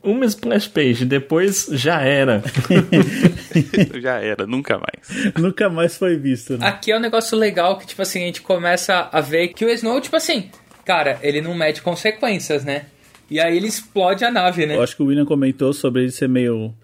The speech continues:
Speaker 3: safado com os anjos, é porque ele explodiu a nave dos anjos, né?
Speaker 2: Ele deixa os anjos lá, né?
Speaker 3: <laughs>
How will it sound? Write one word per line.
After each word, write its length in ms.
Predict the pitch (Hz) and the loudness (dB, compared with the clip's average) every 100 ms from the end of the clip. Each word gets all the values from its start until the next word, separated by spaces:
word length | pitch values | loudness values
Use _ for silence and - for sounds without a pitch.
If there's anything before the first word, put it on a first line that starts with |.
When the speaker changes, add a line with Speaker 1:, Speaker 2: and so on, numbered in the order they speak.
| _ _ | _ _
Speaker 3:
safado 580 | - 131 123 - 135 131 | -6 -2 -2 0 0 0
com 120 | - | -2
os 160 | 123 120 | -2 0
anjos, 460 | 135 190 156 117 | 0 0 -2 -2
é 100 | 123 | -2
porque 340 | 120 147 131 139 | -2 -4 -4 0
ele 440 | 151 170 160 143 | 2 2 2 0
explodiu 380 | 147 180 147 220 | -2 -4 -2 0
a 60 | 214 | 0
nave 200 | 220 220 | 0 0
dos 180 | 262 156 | 0 2
anjos, 360 | 196 135 113 | 0 0 -2
né? 120 | 123 127 | -2 -4
Speaker 2:
Ele 80 | 104 | -6
deixa 280 | 107 107 127 | -10 -10 -10
os 120 | 120 | -6
anjos 300 | 120 131 - | -6 -2 -2
lá, 140 | 113 | 0
né? 200 | 107 107 127 | -2 -2 2
Speaker 3:
<laughs> 420 | 180 - 208 | 0 2 -2